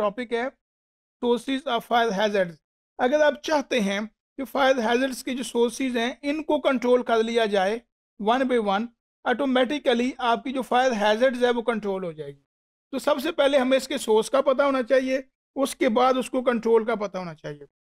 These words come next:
आगे देखें, sources of fire hazards, ordinary, then wood, paper, cloth, flammable, grease, oil,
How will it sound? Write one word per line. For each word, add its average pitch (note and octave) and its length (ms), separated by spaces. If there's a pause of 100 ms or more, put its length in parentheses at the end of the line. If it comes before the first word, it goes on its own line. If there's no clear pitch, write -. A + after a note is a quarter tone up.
(140)
आगे A3+ 220
देखें, B3+ 300
sources B3+ 460
of B3+ 80
fire B3+ 220
hazards, A#3+ 480 (540)
ordinary, B3+ 520 (340)
then C4+ 320 (260)
wood, B3+ 280 (240)
paper, B3+ 320
cloth, A#3+ 360 (880)
flammable, C4+ 580 (360)
grease, B3+ 440 (100)
oil, B3 200